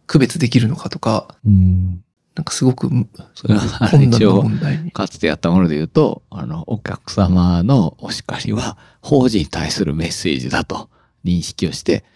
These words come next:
Speaker 2: 自分の心には入れませんという対策を考えてくださった方いましたけどね。
Speaker 1: うん。
Speaker 2: それまでは、やっぱ自分が会社のここ、まあね、よくそういうの、あの、そういう教育しちゃうじゃない。看板を背負ってご、ご対応してると思えみたいに言うと、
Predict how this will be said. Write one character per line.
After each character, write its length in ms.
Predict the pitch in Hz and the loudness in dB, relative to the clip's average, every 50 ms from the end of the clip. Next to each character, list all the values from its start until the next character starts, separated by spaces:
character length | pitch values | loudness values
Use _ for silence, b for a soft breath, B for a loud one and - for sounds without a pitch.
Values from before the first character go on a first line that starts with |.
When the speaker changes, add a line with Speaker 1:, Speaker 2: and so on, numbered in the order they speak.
| _ _ _ _ _ - | _ _ _ _ _ -2
Speaker 2:
自 140 | 101 101 104 | 0 2 4
分 160 | 110 120 117 | 4 4 4
の 100 | 117 - | 2 0
心 440 | - 113 110 - 117 117 113 120 107 | 0 0 0 2 2 2 2 2 0
に 80 | 80 | -2
は 60 | - | -2
入 140 | - 92 92 | -4 -2 -2
れ 100 | 85 87 | -2 -2
ま 120 | 82 85 - | -2 -4 -4
せ 180 | - 107 101 | -2 -2 -4
ん 20 | - | -4
と 160 | - - 76 | -4 -6 -6
い 80 | 71 | -6
う 160 | 71 64 57 - | -8 -10 -14 -14
対 180 | - - 73 69 | -14 -12 -12 -12
策 320 | - - 69 - - - | -12 -14 -16 -14 -14 -14
を 60 | 71 - | -12 -10
考 200 | - 143 143 139 - - | -10 -10 -8 -8 -8 -8
え 60 | - | -10
て 80 | - - | -12 -14
く 80 | - | -16
だ 120 | - - - | -14 -14 -14
さ 120 | - - | -16 -16
っ 60 | - | -20
た 80 | - - | -20 -20
方 180 | - - - - | -20 -20 -20 -20
い 60 | - | -18
ま 100 | - - | -16 -16
し 40 | - | -18
た 60 | - | -18
け 80 | - - | -18 -20
ど 100 | - - | -18 -18
ね。 140 | - - - | -12 -4 2
Speaker 1:
う 80 | 131 127 | 4 6
ん。 480 | 123 123 120 117 113 113 117 123 127 | 8 8 8 8 8 6 6 4 4
Speaker 2:
そ 120 | - - 156 | 2 4 4
れ 80 | 165 | 6
ま 140 | 139 143 135 | 6 6 6
で 80 | 117 117 | 6 6
は、 340 | 151 175 156 98 - - _ _ _ _ _ - | 4 4 4 2 -2 -8 _ _ _ _ _ -12
や 60 | 110 | -8
っ 40 | 98 | -6
ぱ 60 | 92 | -6
自 120 | 87 87 104 | -4 -2 0
分 100 | 113 104 | 2 2
が 80 | 98 | 2
会 280 | - - 101 101 101 95 | 0 0 0 0 0 0
社 180 | - 104 101 | -2 -2 -2
の 120 | 104 113 104 | -2 -2 -4
こ 160 | - - - | -6 -10 -6
こ、 360 | - - 110 104 98 92 - _ _ | 0 2 4 4 4 2 0 _ _
ま 180 | - 95 82 | -2 -2 0
あ 40 | 69 | 2
ね、 200 | 82 143 165 156 - | 4 4 4 4 4
よ 140 | - 110 101 | 0 -4 -2
く 160 | - - 87 | -2 -4 -4
そ 140 | - 95 95 | 0 0 2
う 60 | 87 | 2
い 20 | |
う 40 | 87 | 2
の、 140 | 82 76 71 - | 0 -2 -8 -12
あ 160 | - - - | -12 -12 -12
の、 80 | - - | -12 -6
そ 140 | - 127 135 | 0 2 4
う 20 | |
い 40 | 131 | 4
う 20 | |
教 120 | 120 - 151 | 6 4 4
育 140 | 147 - 180 | 4 2 0
し 40 | 170 | 0
ち 80 | 285 | 2
ゃ 40 | 320 | 2
う 60 | 311 | 2
じ 60 | 147 - | 2 0
ゃ 20 | |
な 100 | 65 - | -2 -6
い。 60 | - _ _ _ | -14 _ _ _
看 220 | - - - 92 87 | -8 -2 0 0 2
板 100 | 85 85 | 2 2
を 80 | 87 | 0
背 160 | 82 - 92 92 | 0 0 0 0
負 60 | 90 | 0
っ 40 | 87 | 0
て 240 | _ - 80 67 - - - - | _ -8 -10 -10 -10 -14 -16 -14
ご、 160 | 85 76 69 67 | -12 -10 -8 -6
ご 100 | - - | -6 -6
対 220 | - 78 80 78 | -4 -4 -4 -4
応 80 | 78 78 | -4 -4
し 80 | - | -4
て 80 | - 82 | -4 -4
る 80 | 80 | -4
と 100 | - 73 | -6 -4
思 180 | 67 82 92 92 | -2 0 0 0
え 60 | 85 | 0
み 100 | 78 71 | -2 -6
た 100 | - 71 | -8 -4
い 20 | 82 | -2
に 80 | 107 | 0
言 80 | 117 120 | 0 0
う 40 | 120 | 0
と、 280 | - 220 - - - | 0 0 0 0 -2